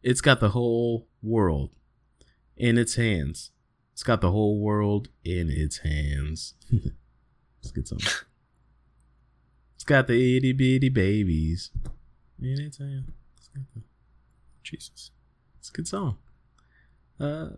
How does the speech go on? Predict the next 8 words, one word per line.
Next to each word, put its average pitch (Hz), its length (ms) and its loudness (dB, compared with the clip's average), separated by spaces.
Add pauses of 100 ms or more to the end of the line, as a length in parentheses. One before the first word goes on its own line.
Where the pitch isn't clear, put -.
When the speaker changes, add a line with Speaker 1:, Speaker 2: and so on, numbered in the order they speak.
(340)
Speaker 1:
so, 147 500 2 (1160)
security 160 520 6
payment. 110 400 2 (1500)
New 160 200 4
packaging. 95 580 4 (1500)
Expect 147 400 2
the 131 140 6
unexpected. 107 680 2